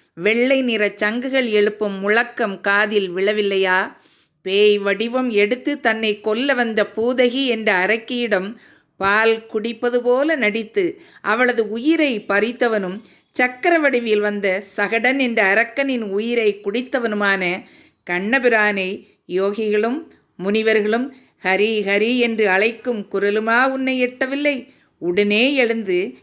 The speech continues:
இவற்றையெல்லாம் கேட்டு உள்ளம் குளிர்வாயாக." இதனுடைய விளக்கம், பூதகி என்ற அரக்கியை கம்சன் அனுப்பி வைத்தான்.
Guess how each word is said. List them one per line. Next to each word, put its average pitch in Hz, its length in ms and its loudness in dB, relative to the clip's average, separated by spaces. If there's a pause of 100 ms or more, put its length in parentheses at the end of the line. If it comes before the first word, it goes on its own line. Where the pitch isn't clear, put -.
(120)
இவற்றையெல்லாம் 214 920 2
கேட்டு 208 680 -2 (200)
உள்ளம் 233 760 0 (120)
குளிர்வாயாக." 185 960 0 (500)
இதனுடைய 254 480 2
விளக்கம், 202 640 -2 (280)
பூதகி 349 500 2
என்ற 269 380 2
அரக்கியை 233 600 2
கம்சன் 240 500 -2
அனுப்பி 214 380 -2
வைத்தான். 190 580 0